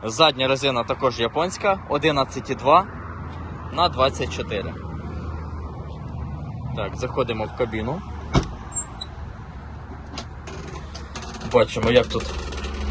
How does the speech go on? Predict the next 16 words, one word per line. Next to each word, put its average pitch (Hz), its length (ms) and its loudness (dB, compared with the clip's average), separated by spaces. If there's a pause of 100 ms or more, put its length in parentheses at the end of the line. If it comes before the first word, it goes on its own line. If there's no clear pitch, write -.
(340)
гарно 123 340 10
все 113 340 6 (500)
обшито. 139 720 2 (420)
І 113 40 -4
на 107 140 2
дверках, 139 460 2 (1120)
і - 160 -8
тут - 320 -4 (1040)
ущільнювач. 143 760 4 (1400)
Зроблено 117 480 4
все 113 200 2
досить 117 360 6
грамотно. 107 480 4
Педалі 107 340 8
всі 95 200 -2
підвісні, 143 580 0